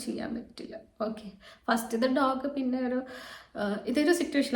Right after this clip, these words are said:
അവനും വൈകുന്നേരം രാത്രി സമയത്താണ് ഹെൽത്ത് ഇഷ്യൂ വന്നത്. പിന്നെ അവന് ഏജ് ആയി, ഏജ്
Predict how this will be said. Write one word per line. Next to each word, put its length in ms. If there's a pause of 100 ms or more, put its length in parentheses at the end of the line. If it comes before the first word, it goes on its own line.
അവനും 280
വൈകുന്നേരം 540
രാത്രി 320
സമയത്താണ് 540
ഹെൽത്ത് 300
ഇഷ്യൂ 200
വന്നത്. 400
പിന്നെ 260
അവന് 240 (200)
ഏജ് 280 (120)
ആയി, 180 (240)
ഏജ് 200